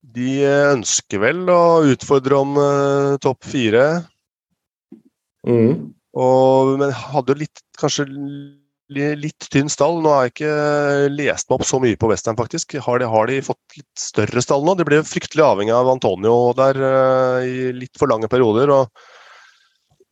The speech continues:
Speaker 1: ble vel i litt for mange kamper bare litt sånn lempende opp på Antonio og håpe at han skulle gjøre noe magi, og det gjør han jo av og til, men kanskje ikke alltid.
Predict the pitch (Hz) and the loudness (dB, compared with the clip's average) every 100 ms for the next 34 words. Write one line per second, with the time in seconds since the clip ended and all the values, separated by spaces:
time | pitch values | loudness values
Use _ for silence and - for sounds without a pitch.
0 | _ 160 127 127 147 156 135 - 156 120 | _ -2 2 2 2 0 -2 -2 0 0
1 | 123 156 113 127 131 131 123 120 123 123 | 0 0 0 0 0 2 2 4 4 2
2 | 123 123 123 - 123 120 120 90 - 107 | 2 0 -2 -6 -4 -2 -2 -2 -2 0
3 | 104 - 117 113 107 92 104 110 110 98 | 0 0 0 2 0 0 2 2 2 0
4 | 107 98 - 113 98 104 107 127 127 120 | -2 -2 0 0 0 -2 -2 -2 0 2
5 | 120 92 90 107 104 90 - 113 120 113 | 2 2 2 2 2 0 -2 -6 -6 -6
6 | 113 113 107 107 104 101 85 - 123 | -6 -6 -6 -2 0 0 -2 -4 -6